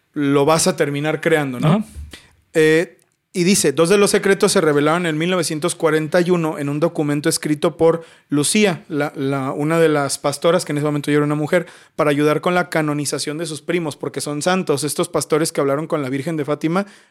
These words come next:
Speaker 1: los santi-, los canonizaron. Mientras el tercero debía quedarse en secreto. Eh, el texto del tercer secreto fue revelado por el Papa Juan Pablo segundo el veintiséis de junio del dos mil.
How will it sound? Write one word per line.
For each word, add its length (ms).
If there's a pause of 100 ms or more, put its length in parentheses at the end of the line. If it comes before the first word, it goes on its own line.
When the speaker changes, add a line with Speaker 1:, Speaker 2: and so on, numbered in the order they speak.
Speaker 1:
los 200
santi-, 360
los 280
canonizaron. 600 (560)
Mientras 360
el 120
tercero 440
debía 340
quedarse 320
en 80
secreto. 500 (640)
Eh, 640 (840)
el 400
texto 340
del 120
tercer 280
secreto 440
fue 120
revelado 320
por 120
el 60
Papa 220
Juan 200
Pablo 240
segundo 420
el 100
veintiséis 420
de 80
junio 260
del 100
dos 140
mil. 180